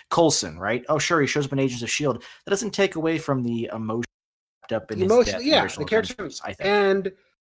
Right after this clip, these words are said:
Speaker 2: they're fictional characters, so technically their death doesn't matter.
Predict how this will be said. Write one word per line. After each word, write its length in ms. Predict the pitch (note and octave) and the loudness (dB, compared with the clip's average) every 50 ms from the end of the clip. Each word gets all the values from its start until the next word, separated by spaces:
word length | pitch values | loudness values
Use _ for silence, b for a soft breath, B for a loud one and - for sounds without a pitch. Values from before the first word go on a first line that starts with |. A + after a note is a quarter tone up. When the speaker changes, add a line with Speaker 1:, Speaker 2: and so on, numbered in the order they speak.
| _ _ | _ _
Speaker 2:
they're 460 | F#3+ F#3+ G3 F#3+ F#3 F3+ F#3 F#3+ - _ _ | 6 8 8 8 8 6 4 0 -2 _ _
fictional 520 | - - A#3 A#3 A#3 - A3+ G#3+ G#3 G3 | 2 2 2 4 4 0 2 4 4 2
characters, 600 | - - - G3 G3+ G3 F#3 E3 - D#3 B2+ A2+ - | 2 0 0 2 4 4 4 2 0 -6 -8 -6 -6
so 280 | - F3 F3+ F3 - _ _ | -6 -6 -6 -6 -10 _ _
technically 400 | - A3+ G#3+ A3 A3+ G3 - G#3 | -4 -4 -4 -2 -4 -4 0 2
their 100 | G3+ G3 | 2 2
death 140 | F3+ F#3+ F3+ | 2 2 0
doesn't 200 | F#3+ F3 D#3+ E3+ | 0 -2 0 0
matter. 300 | F3+ F#3+ F#3 D#3+ B2+ | 0 0 0 -2 -2